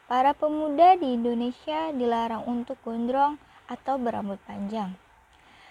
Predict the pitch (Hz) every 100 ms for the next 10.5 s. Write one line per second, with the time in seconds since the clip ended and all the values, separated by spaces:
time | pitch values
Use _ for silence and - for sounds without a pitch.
0 | - 233 262 285 277 277 294 - 349 359
1 | 330 285 254 254 294 285 269 254 240 277
2 | - - 233 220 220 220 220 214 208 214
3 | 233 285 294 302 - 240 - 285 277 247
4 | 214 202 196 196 240 - 208 - _ _
5 | _ _ _ - 277 330 339 320 294 285
6 | 285 - 320 330 - 254 - 294 311 269
7 | 220 220 226 240 285 320 - 233 226 233
8 | 254 277 262 233 220 208 202 208 254 269
9 | - - - 240 247 214 202 196 247 -
10 | 202 202 220 240